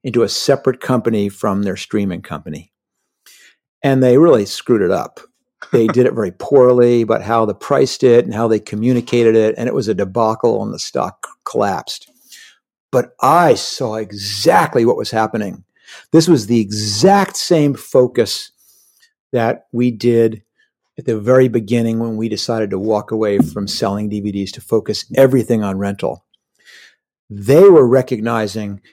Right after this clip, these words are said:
here were two things that were very, very complicated to do at the same time, that one was distracting from the other,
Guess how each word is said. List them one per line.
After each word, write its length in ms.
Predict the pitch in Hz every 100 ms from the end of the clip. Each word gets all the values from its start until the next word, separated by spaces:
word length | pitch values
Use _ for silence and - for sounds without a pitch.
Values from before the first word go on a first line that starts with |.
| _
here 200 | - 156
were 160 | 123
two 320 | - - 208
things 480 | 190 170 139 107 95
that 140 | - 123
were 160 | 104 110 -
very, 320 | 208 175 165
very 180 | 143 131
complicated 800 | - - 127 127 - 120 117 107
to 80 |
do 180 | 104 113
at 80 | 120
the 80 | -
same 300 | - 107 98
time, 500 | - 104 101 104 117 _ _ - - -
that 120 | 139
one 200 | 139 180
was 120 | 190
distracting 720 | 143 - - 160 151 - 131
from 180 | - 113
the 100 | 110
other, 300 | 104 98